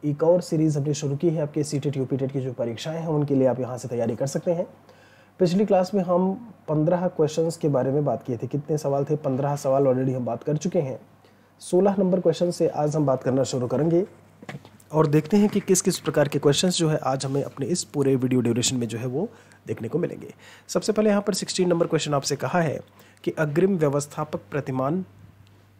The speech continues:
किस परिवार से संबंधित हैं? सामाजिक अंतःक्रिया यानी कि सोशल इंटरेक्शन की जब आप बात करते हैं, सूचना प्रक्रियाकरण यानी कि इन्फॉर्मेशन प्रोसेसिंग आप बोल लो एक तरीके से, वैयक्तिक यानी इंडिविजुअल है या फिर व्यवहार परिमार्जन। परिमार्जन का मतलब होता है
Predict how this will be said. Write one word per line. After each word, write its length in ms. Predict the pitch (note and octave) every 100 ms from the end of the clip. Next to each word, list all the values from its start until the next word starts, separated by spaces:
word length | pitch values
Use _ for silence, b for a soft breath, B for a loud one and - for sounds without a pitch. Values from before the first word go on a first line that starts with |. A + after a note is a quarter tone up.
| _ _
किस 260 | A3+ G#3+ -
परिवार 480 | - C#3+ C#3 C#3
से 480 | C#3 - - C3+ C#3+
संबंधित 720 | D#3 - C3+ A#2+ A2+ C3+ -
हैं? 200 | D3+ A2+ B B B B
सामाजिक 500 | - C3 C3 B2+ A#2+
अंतःक्रिया 440 | A#2 E3+ E3+ F#3+
यानी 140 | F#3 E3+
कि 100 | D#3
सोशल 320 | C#3+ B2+ C3
इंटरेक्शन 420 | A#2+ A#2 B2+ E3+
की 120 | D#3+
जब 140 | E3 D#3+
आप 80 |
बात 200 | D#3 D3+
करते 240 | - D#3 E3
हैं, 100 | F3+
सूचना 420 | - D#3+ D3 C#3+
प्रक्रियाकरण 680 | C3+ A#2+ B2+ C#3 C#3+ E3 C#4 B B B B B
यानी 200 | E3 D#3+
कि 100 | D#3+
इन्फॉर्मेशन 480 | D#3 D3 D3+ C#3+ D3
प्रोसेसिंग 560 | D3 C3 - D3+ F3+ E3
आप 80 |
बोल 180 | D#3+ D#3+
लो 80 | D#3
एक 100 | D3+
तरीके 260 | D3+ C#3+ D3
से, 160 | -
वैयक्तिक 460 | C3+ A#2+ B2 - F3+ - - -
यानी 160 | B2 B2
इंडिविजुअल 500 | C#3 E3+ G3 G3+ G3
है 100 | F3+
या 100 | E3+
फिर 160 | E3
व्यवहार 340 | C#3+ C#3 C#3 C#3+
परिमार्जन। 460 | C3+ A#2+ A#2+ A2+
परिमार्जन 560 | A2+ A2+ E3 F3 F3 F#3+
का 120 | F3+
मतलब 260 | E3+ D#3+ D#3
होता 180 | C#3+ C#3
है 160 | D3+